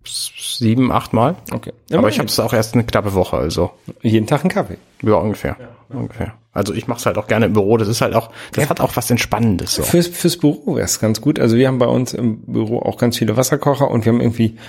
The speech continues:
Speaker 2: ähm, mehr Kaffeemaschinen, als Mediamarkt, ähm, bei sich, äh, in der Abteilung da stehen hat.
Speaker 1: Mhm.
Speaker 2: Weil irgendwie jeder hat seine eigene Kaffeemaschine da und stellt einen Zettel ran, "Hier darf man nicht benutzen."
Speaker 1: Mhm.
Speaker 2: Ähm,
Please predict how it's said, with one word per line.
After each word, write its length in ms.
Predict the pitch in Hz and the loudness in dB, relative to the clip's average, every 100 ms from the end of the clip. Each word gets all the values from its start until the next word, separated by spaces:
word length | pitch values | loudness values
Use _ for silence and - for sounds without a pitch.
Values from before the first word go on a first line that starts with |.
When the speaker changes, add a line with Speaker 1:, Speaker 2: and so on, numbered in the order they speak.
| - _ - | -20 _ 0
Speaker 2:
ähm, 400 | 117 120 123 123 | 2 2 2 4
mehr 120 | 127 | 4
Kaffeemaschinen, 640 | 127 131 139 127 - 135 | 2 0 2 2 2 2
als 140 | 117 107 | 4 4
Mediamarkt, 720 | 135 131 107 101 - - - | 4 4 2 0 -2 -10 0
ähm, 480 | 110 107 104 - 90 - - | 2 2 -2 -4 -4 -2 0
bei 120 | 107 | 0
sich, 380 | 117 - - - | -2 -4 -8 -2
äh, 200 | 110 110 | -2 -2
in 60 | 110 | -2
der 60 | 104 | -2
Abteilung 380 | - 117 110 98 | 0 0 2 2
da 80 | 95 | 0
stehen 240 | - 127 | 2 4
hat. 240 | 143 - 123 | 2 0 0
Speaker 1:
Mhm. 260 | 110 113 | 2 2
Speaker 2:
Weil 220 | 110 110 113 | 4 2 4
irgendwie 400 | 110 110 110 - - - | 2 2 2 0 -4 -6
jeder 380 | 107 120 135 | 0 4 4
hat 100 | 117 117 | 2 2
seine 140 | 110 | 2
eigene 220 | 120 120 | 4 4
Kaffeemaschine 600 | 117 139 139 110 - 120 | 2 2 4 4 4 4
da 160 | 113 117 | 4 2
und 180 | 107 113 | 0 0
stellt 240 | 120 117 | 0 2
einen 120 | 113 107 | 0 2
Zettel 240 | 131 117 | 2 2
ran, 180 | 117 120 | 2 4
"Hier 240 | 117 110 | 4 4
darf 320 | 110 113 107 | 2 0 2
man 60 | 120 | 2
nicht 140 | 117 | 2
benutzen." 420 | 117 120 120 135 175 - - - 139 | 4 2 2 -4 -6 -14 -20 -2 2
Speaker 1:
Mhm. 100 | 113 - - | 2 0 2
Speaker 2:
Ähm, 440 | 107 107 107 107 | 4 4 2 0